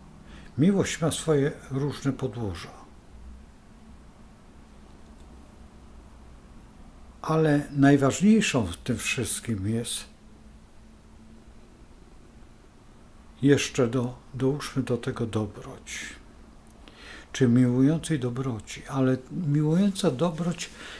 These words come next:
nie stanowi jeszcze dla nas jakiejś takiej bariery, którą byśmy mogli przeistoczyć w to, co jest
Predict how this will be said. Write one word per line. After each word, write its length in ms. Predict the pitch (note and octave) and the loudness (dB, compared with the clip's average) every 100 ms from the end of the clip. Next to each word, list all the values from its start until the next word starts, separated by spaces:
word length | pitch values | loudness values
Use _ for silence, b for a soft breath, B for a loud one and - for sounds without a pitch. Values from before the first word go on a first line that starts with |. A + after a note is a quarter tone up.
| - | -4
nie 120 | D3 D3+ | -2 -2
stanowi 520 | - E3+ F3 G3+ G3+ | -2 0 0 2 2
jeszcze 300 | C#3+ - D3 | 2 -2 -4
dla 180 | C3+ E3+ | -2 0
nas 240 | D#3+ - | 0 0
jakiejś 420 | D3+ - D#3 - | -4 -2 -4 -4
takiej 280 | - - D#3 | -6 -4 -4
bariery, 640 | A2 B2+ A#2+ C3 F3+ E3 | -2 -2 0 0 0 -2
którą 420 | - - B2+ C3 C3 | -4 -6 -2 0 0
byśmy 300 | B2+ - C3+ | -2 0 2
mogli 400 | C3 C3+ B2+ C3 B B B B - - - - - - - - - - - - - - - - | 4 0 -6 -10 B B B B -20 -20 -20 -20 -20 -20 -20 -20 -20 -20 -20 -20 -20 -20 -18 -8
przeistoczyć 1080 | - C3 A#2+ - F3 F#3 - - - - | 4 4 4 0 -2 -2 -2 -8 -10 -12
w 240 | - - - | -12 -16 -4
to, 180 | C#3+ | -2
co 160 | D3 C#3+ | 2 2
jest 300 | B2 - | 2 -2